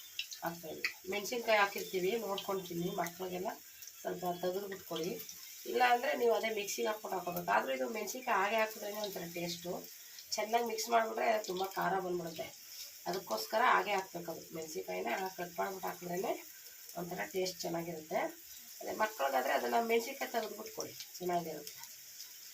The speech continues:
ಅಷ್ಟೇ, ಇನ್ನೇನಿಲ್ಲ. ಮೆಣಸಿನ್ಕಾಯಿನ ತೆಗೆದ್ಬಿಟ್ಟು ಕೊಡಬೇಕು.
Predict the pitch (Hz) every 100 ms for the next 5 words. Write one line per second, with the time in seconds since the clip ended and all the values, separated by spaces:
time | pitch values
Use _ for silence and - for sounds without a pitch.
0 | - 175 - 180 175 180 170 - 123 202
1 | - 220 214 208 214 202 185 190 190 190
2 | 185 - 320 - - - - - - -
3 | - - - -